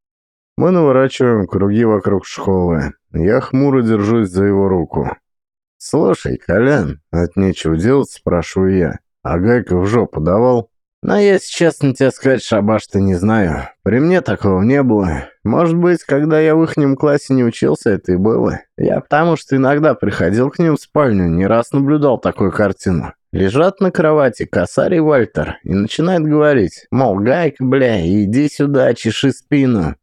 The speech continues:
А этот гребень тут же срывается и к ним летит. Ну и работает до трех-четырех утра, пока те не уснут. «Да ладно», смеюсь я.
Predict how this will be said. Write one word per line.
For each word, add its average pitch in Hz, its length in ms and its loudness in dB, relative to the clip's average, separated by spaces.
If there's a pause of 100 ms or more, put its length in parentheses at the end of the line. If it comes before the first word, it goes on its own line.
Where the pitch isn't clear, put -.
(140)
А 80 120 -2
этот 113 280 0
гребень 117 500 2
тут 123 220 -2
же 95 180 -2
срывается 117 720 0
и 78 40 -2
к - 120 -12
ним 113 240 2
летит. 98 460 -2 (280)
Ну 180 140 2
и 180 60 2
работает 117 760 2
до 98 220 0
трех-четырех 107 880 0
утра, 101 400 0
пока 87 380 -2
те 98 220 -2
не 82 140 0
уснут. 82 380 -4 (400)
«Да 110 340 2
ладно», 98 720 0
смеюсь 87 600 -2
я. - 260 -6